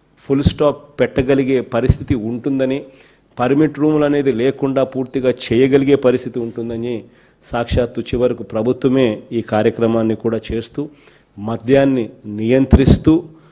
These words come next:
అక్క చెల్లెమ్మలకు తోడుగా ఉండే ప్రయత్నం చేస్తా ఉన్న ప్రభుత్వం కూడా మనదే అని చెప్పి గర్వంగా కూడా ఈ సందర్భంగా చెప్పదలుచుకున్నా. ఈ పథకాలన్నీ కూడా మహిళా సాధికారతకు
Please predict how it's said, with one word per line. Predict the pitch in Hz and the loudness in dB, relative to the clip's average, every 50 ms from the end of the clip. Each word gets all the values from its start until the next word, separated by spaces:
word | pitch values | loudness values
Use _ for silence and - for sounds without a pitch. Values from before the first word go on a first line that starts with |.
| _ _ _ _ _ _ _ _ _ _ _ _ _ _ _ _ - | _ _ _ _ _ _ _ _ _ _ _ _ _ _ _ _ -4
అక్క | 113 - - 156 - - | -4 2 2 2 4 4
చెల్లెమ్మలకు | 151 139 143 139 135 139 139 135 131 - 135 110 101 - - _ _ _ _ _ | 4 4 4 2 2 2 2 0 -2 -2 -4 -4 -6 -8 -14 _ _ _ _ _
తోడుగా | - 131 131 131 139 127 139 131 | 4 6 6 6 6 6 6 6
ఉండే | 127 123 120 117 110 117 107 - - - - _ - | 6 6 4 2 2 0 0 -2 -4 -12 -14 _ -2
ప్రయత్నం | 117 113 123 127 - - 139 139 135 127 - | 2 2 2 2 2 0 -2 -2 -2 0 -2
చేస్తా | 123 123 - - - 120 | -2 -2 -2 -4 -4 -4
ఉన్న | 117 117 113 113 | -2 -2 -2 0
ప్రభుత్వం | 107 - 113 107 107 113 - - 117 110 | 2 2 2 2 2 -2 0 2 2 2
కూడా | 104 - - 110 107 104 101 98 - _ _ _ _ - | 2 0 0 0 0 0 -6 -8 -12 _ _ _ _ -6
మనదే | 107 104 107 113 117 113 113 117 113 | -4 -2 0 0 0 2 2 0 0
అని | 110 107 | 0 -2
చెప్పి | 101 104 101 101 - - 101 90 - _ _ _ _ _ _ - 98 113 | -4 -6 -8 -8 -8 -10 -10 -10 -10 _ _ _ _ _ _ -16 -12 -8
గర్వంగా | 113 117 127 135 139 135 131 131 | -4 -2 0 0 0 0 0 -2
కూడా | 117 101 117 110 117 110 104 - - _ _ _ _ _ _ _ _ _ _ _ _ _ _ _ - | -2 -2 -4 -4 -4 -4 -6 -8 -16 _ _ _ _ _ _ _ _ _ _ _ _ _ _ _ -4
ఈ | 113 | -4
సందర్భంగా | 113 - 113 107 107 117 110 101 107 110 107 104 107 | 0 2 2 2 4 2 2 2 0 -2 -2 -2 -6
చెప్పదలుచుకున్నా. | 101 - 101 92 - 98 - 95 90 - - - - 95 90 - - - _ _ - - - - - _ _ _ _ _ _ _ _ _ _ _ _ _ _ _ _ - | -4 -6 -8 -6 -6 -6 -6 -6 -8 -8 -12 -10 -8 -8 -8 -8 -10 -12 _ _ -20 -20 -20 -20 -20 _ _ _ _ _ _ _ _ _ _ _ _ _ _ _ _ 0
ఈ | 139 | 2
పథకాలన్నీ | 135 - 143 139 175 - - 185 185 180 170 170 170 170 156 | 6 6 4 4 4 4 6 8 8 8 8 8 8 6 6
కూడా | 160 - 151 151 151 147 135 - - - - - - _ - | 6 4 6 8 8 8 6 6 2 -8 -18 -20 -12 _ 0
మహిళా | 123 117 117 117 135 143 143 139 135 | 2 2 4 6 6 8 8 8 6
సాధికారతకు | 131 - - 120 117 120 139 139 - 139 135 135 135 131 - 120 - - 110 107 | 6 4 2 4 4 4 4 4 4 4 6 6 6 4 4 -4 -4 -4 -6 -6